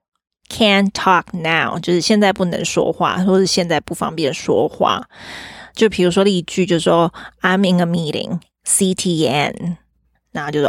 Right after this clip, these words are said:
，“哦，I'm in a meeting，我现在有 meeting，我现在不能说话，can't talk now。”这个就是我之前有打电话给同事，然后他就会传这种东西给我，或者直接就传“C T N”，我就，“哦，OK”，这样子。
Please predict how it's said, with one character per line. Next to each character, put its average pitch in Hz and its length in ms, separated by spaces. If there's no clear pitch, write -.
，“哦， 165 160
I'm 180 220
in 175 80
a 170 60
meeting， 165 600
我 208 120
现 196 120
在 190 80
有 170 120
meeting， 160 440
我 - 120
现 - 120
在 156 80
不 - 120
能 - 160
说 - 200
话， - 200
can't - 280
talk - 320
now。” - 280
这 262 120
个 254 100
就 208 140
是 208 240
我 175 120
之 190 180
前 190 120
有 160 120
打 127 200
电 156 200
话 156 260
给 85 320
同 - 280
事， 165 340
然 147 160
后 160 80
他 156 160
就 - 180
会 147 140
传 - 220
这 - 180
种 101 140
东 - 180
西 - 220
给 - 120
我， - 200
或 190 120
者 180 120
直 170 180
接 175 160
就 165 140
传 - 240
“C 175 260
T 165 320
N”， 160 200
我 160 100
就 - 80
，“哦， 185 300
OK”， - 180
这 - 140
样 - 80
子。 - 140